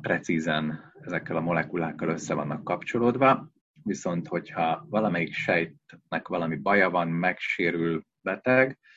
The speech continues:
akkor ezek a kapcsolatok, ö, lebomlanak,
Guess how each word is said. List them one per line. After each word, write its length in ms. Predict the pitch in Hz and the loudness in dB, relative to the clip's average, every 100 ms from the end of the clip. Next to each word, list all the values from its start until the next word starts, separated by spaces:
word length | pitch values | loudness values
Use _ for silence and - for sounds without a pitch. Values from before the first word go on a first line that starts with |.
| - _ | -20 _
akkor 580 | - 87 - 87 87 90 - | -4 -4 -2 2 2 2 -4
ezek 540 | 92 87 - - - | -2 -2 -2 -20 -20
a 100 | - | -16
kapcsolatok, 760 | - 87 - 85 80 87 85 - | -4 -4 -2 -4 -2 -4 -8 -2
ö, 300 | 85 80 78 | 0 0 0
lebomlanak, 920 | 82 101 113 120 123 123 127 123 - | 0 2 2 4 6 6 6 2 -16